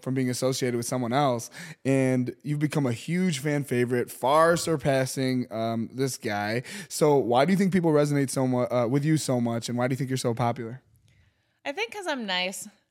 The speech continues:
Speaker 2: I really do.
Speaker 1: That's what I think.
Speaker 2: My dad always says, he's like, you know, "Everything fades. Your looks fade. You know,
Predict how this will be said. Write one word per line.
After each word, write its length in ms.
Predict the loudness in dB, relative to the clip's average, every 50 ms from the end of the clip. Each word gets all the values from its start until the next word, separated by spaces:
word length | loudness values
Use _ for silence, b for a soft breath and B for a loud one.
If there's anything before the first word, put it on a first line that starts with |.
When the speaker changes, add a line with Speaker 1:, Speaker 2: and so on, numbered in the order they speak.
| _ -6
Speaker 2:
I 100 | -4 -4
really 300 | -2 -2 -4 -4 -4 -6
do. 340 | -6 -6 -6 -4 -4 0 2
Speaker 1:
That's 180 | 4 4 6 6
what 80 | 6
I 160 | 6 6 4
think. 280 | 4 0 -2 -4 -6 -8 -8 _
Speaker 2:
My 140 | 0 0 2
dad 180 | 4 2 2 4
always 220 | 2 0 0 -2 -2
says, 220 | -2 -2 -2 -2
he's 140 | -4 -4 -4
like, 200 | -4 -4 -4 -6
you 80 | -6
know, 320 | -4 -4 -2 -2 -2 -4 -2 -2
"Everything 360 | -2 -2 -2 -4 -6 -6 -8
fades. 440 | -8 -8 -8 -6 -6 -6 -8 -10 -10
Your 100 | -8 -8
looks 240 | -8 -8 -8 -12 -10
fade. 420 | -6 -4 -2 -2 0 -2 -2 -4
You 80 | -6 -6
know, 280 | -4 -4 -4 -6 -8